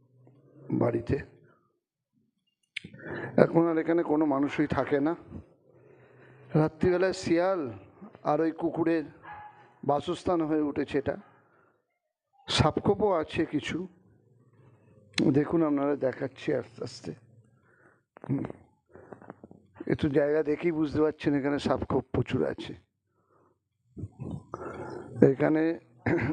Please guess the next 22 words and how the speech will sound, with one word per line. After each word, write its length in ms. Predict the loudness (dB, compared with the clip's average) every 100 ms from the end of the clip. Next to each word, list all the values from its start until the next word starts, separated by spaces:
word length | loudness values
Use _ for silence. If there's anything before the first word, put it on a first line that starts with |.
| -6 -12 -18 -2
নীলকর 460 | 2 4 4 2 0 2
সাহেবেরা 400 | 2 2 0 0
থাকতো, 400 | 0 -2 -2 -2 -2 -8 -20 -20 -20 -8 -2
থেকে 300 | 0 2 0 -2 -8 _ -20 _ _ -4
আর 80 | -4 -6 -14 -18 -20 -20 -20 -2
চাষিদের 480 | -2 0 0 2 2 0
উপর, 180 | 0 0 0
আমাদের 260 | 0 0
বাংলার 380 | 0 0 0 0 -2
চাষিদের 380 | -2 0 0 2
উপর 200 | 2 2
লাঠি 220 | 0 0 -2
ঘুরিয়ে 260 | 0 0 0
দিনের 280 | 2 0 0 0
পর 100 | 0
দিন 100 | 0 0
অত্যাচার 400 | 0 -2 0 -2 -2
করে 220 | -2 0 0
তাদের 200 | 0 -2 -4 -14 -20 -18 -2
রক্ত 260 | -2 0 -2 -2
চুষে 220 | -2 -2
খেত। 180 | -4 -4